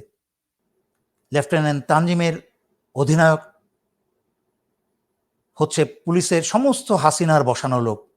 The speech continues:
পুলিশের যে পুলিশ লীগের, হাসিনার পুলিশ লীগের ডিবি হারুনের ভাইরা, আবার তার ব্রিগেড কমান্ডার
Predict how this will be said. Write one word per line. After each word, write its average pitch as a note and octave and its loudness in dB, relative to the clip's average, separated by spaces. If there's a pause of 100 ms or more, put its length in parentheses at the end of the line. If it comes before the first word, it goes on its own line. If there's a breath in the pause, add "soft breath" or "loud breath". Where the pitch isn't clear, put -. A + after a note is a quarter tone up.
(560 soft breath)
পুলিশের D#3+ 2 (680)
যে C3 -4 (100)
পুলিশ G3 2
লীগের, C3 2
হাসিনার D#3 2
পুলিশ D#3 -2
লীগের D3+ 0 (1200)
ডিবি E3 2
হারুনের D3 2 (420)
ভাইরা, A2+ 0 (840)
আবার D#3+ 6 (1600)
তার D3+ 8
ব্রিগেড F3 4
কমান্ডার E3 2